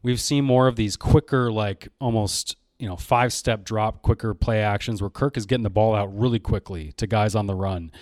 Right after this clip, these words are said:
And it's, it's keeping him in the pocket less, and it's getting the ball into the, their playmakers where those guys have a chance to continue on the run.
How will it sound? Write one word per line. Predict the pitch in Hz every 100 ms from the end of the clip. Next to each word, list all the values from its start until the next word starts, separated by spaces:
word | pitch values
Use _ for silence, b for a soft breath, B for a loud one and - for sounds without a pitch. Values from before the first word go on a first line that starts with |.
| B B B -
And | 123 113 107 107
it's, | 120 107 - -
it's | 113 -
keeping | - 147 139
him | 127
in | 127
the | 110
pocket | - 117 117 92
less, | 98 113 147 -
and | 107
it's | 104
getting | - 113
the | 113
ball | 95 110 107 107
into | 117 117 - 113 98 - _ _ _ _ _ _
the, | - -
their | 110
playmakers | - 147 202 131 104 107 92
where | 98
those | 104 117 120
guys | 113 113
have | 98
a |
chance | - 120 110
to | -
continue | 101 95 127 113 98
on | 98 92
the |
run. | 87 98 87 76